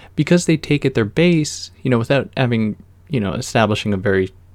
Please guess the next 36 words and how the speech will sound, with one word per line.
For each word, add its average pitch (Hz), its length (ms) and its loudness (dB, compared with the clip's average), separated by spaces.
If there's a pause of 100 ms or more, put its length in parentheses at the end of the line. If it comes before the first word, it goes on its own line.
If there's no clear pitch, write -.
(360)
clear 127 520 2
methodological 98 760 0
approach, 120 420 0
even 104 140 0
though 92 80 -2
he 95 80 0
does 95 220 0
have - 180 -10
that 90 180 -2
kind 90 160 -2
of - 100 -10
section, - 540 -4 (320)
those 110 160 0
four 110 240 2
sections 92 480 -4
kind - 160 -6
of 87 100 -6
laying 90 220 -2
it 87 80 -4
out. 87 300 -4 (460)
Um, - 520 -6 (1040)
what 127 440 4 (240)
interests 165 520 2 (100)
Flivberg 135 560 2
is 117 140 -2
that - 260 0
Foucault 160 240 2
is 147 100 2
very 170 200 2
clear 196 280 4
that 110 100 2
he's 107 160 0
just - 200 -2
speaking 156 400 -2
about 104 200 2
a 98 60 -4